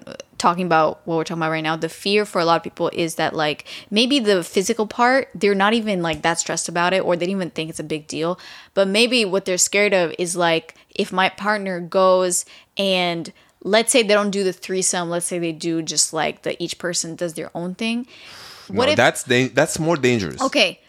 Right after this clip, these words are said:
Speaker 1: let's say they do the, the, the threesome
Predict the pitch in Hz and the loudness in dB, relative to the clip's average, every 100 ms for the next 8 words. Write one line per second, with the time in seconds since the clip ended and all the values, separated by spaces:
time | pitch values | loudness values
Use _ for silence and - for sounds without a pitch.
0 | _ - 311 415 - 392 277 247 208 262 | _ 0 2 2 0 0 0 -2 -2 -2
1 | 320 269 220 190 - - 190 175 170 170 | 0 2 2 2 -4 -6 0 0 0 -6
2 | 185 - 196 170 - 175 214 | -10 -6 -6 -4 -4 -4 -8